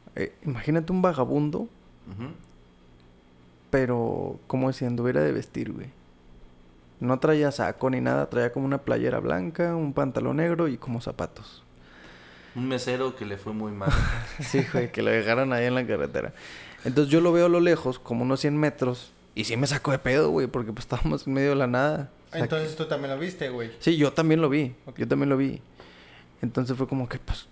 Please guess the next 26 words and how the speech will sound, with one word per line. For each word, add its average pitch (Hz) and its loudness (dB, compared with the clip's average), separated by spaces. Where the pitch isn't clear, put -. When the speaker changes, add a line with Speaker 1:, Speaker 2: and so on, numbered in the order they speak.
Speaker 1:
"¿Qué - -12
pedo?". 131 0
Y 131 2
me 120 -2
dice 131 0
este 127 0
vato, 117 0
"Mira 131 -4
este - -8
pinche 143 -8
loco, 135 -8
güey, 151 -2
¿qué 139 -8
hace 143 -4
acá?". 139 -4
Y 117 -2
yo, 113 -4
"No, - -12
pues, - -10
no 110 -4
sé". - -12
Inmediatamente 143 2
cuando 127 2
lo 110 2
pasamos, 135 2
güey, 120 -6